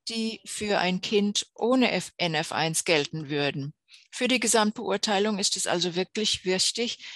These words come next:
das Kind an ein Entwicklungszentrum, einen entwicklungsfördernden Kinderarzt zu überweisen. Es muss, müssen grundlegende Lernprobleme und Verhaltensschwierigkeiten berücksichtigt werden. Dazu gehört das Verständnis, dass die Symptomatologie der sozialen Kommunikation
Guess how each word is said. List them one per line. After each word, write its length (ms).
das 200
Kind 280
an 140
ein 180
Entwicklungszentrum, 1200
einen 320
entwicklungsfördernden 1040
Kinderarzt 560
zu 80
überweisen. 640
Es 220
muss, 440
müssen 260
grundlegende 600
Lernprobleme 720
und 120
Verhaltensschwierigkeiten 1040
berücksichtigt 760
werden. 480
Dazu 240
gehört 260
das 140
Verständnis, 800
dass 200
die 120
Symptomatologie 1700
der 180
sozialen 800
Kommunikation 840